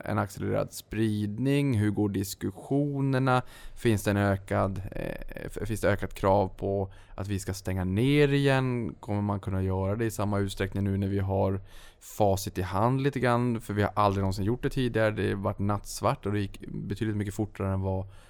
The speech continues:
någon bedömare egentligen trodde. Så att just nu är vi kanske inne i en bräcklig och lite känslig fas. Eh, ty-, tycker du att det är rättvist att säga så?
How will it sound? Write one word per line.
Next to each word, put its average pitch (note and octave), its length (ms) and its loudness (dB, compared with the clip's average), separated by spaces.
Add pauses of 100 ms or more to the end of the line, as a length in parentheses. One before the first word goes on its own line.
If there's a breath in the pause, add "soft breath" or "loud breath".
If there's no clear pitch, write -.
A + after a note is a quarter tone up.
(120 soft breath)
någon A#2 380 2
bedömare A2 540 4
egentligen G2+ 360 2
trodde. G#2+ 580 4 (360 loud breath)
Så - 100 0
att B2 140 0
just D#3 460 4
nu A#2+ 240 8
är A2+ 40 8
vi A2+ 80 4
kanske A#2+ 320 4
inne G#2+ 240 4
i G#2 180 2
en G#2 200 0
bräcklig A2 580 4
och G#2+ 80 6
lite G#2 200 0
känslig G#2 680 2
fas. - 680 0
Eh, F#2 420 2
ty-, - 220 -2
tycker B2+ 260 -4
du C3 40 4
att B2 60 0
det C3 60 0
är B2+ 40 2
rättvist B2 340 -2
att A#2+ 60 -8
säga C3+ 180 2
så? F#2+ 160 -2